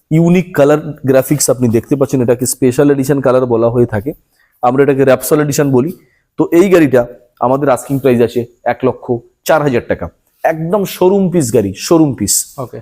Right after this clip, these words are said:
Speaker 2: নেক্সট।
Speaker 1: ডিউক, এটা আছে <clears throat> দু হাজার কুড়ির গাড়ি, বিএস সিক্স এর গাড়ি আছে, ডুয়েল চ্যানেল এবিএস, দাম থাকছে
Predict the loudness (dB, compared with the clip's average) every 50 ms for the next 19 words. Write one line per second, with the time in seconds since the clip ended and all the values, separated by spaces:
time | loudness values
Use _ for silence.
0 | -18 _ -8 -8 -8 -8 -10 -16 -20 -20 -20 -20 -18 _ -6 -4 0 2 2 4
1 | 4 2 0 -2 -8 -18 -20 -20 _ _ _ _ _ _ _ _ -2 2 4 6
2 | 6 6 4 4 2 0 0 -2 -2 -2 -2 0 2 2 2 0 0 -2 0 2
3 | 2 2 4 2 2 0 0 0 0 0 2 2 2 0 0 0 -4 -8 _ _
4 | _ _ _ -8 -4 0 2 2 2 2 0 -2 -4 -2 -2 -2 0 0 0 0
5 | 0 0 0 -2 -2 -2 -4 -10 -16 -14 _ -4 0 2 4 4 4 2 0 0
6 | 0 2 2 2 2 2 0 0 0 -2 -6 -12 -16 _ _ _ _ -4 -2 -2
7 | -2 -2 -4 -4 -4 -4 -2 -2 -4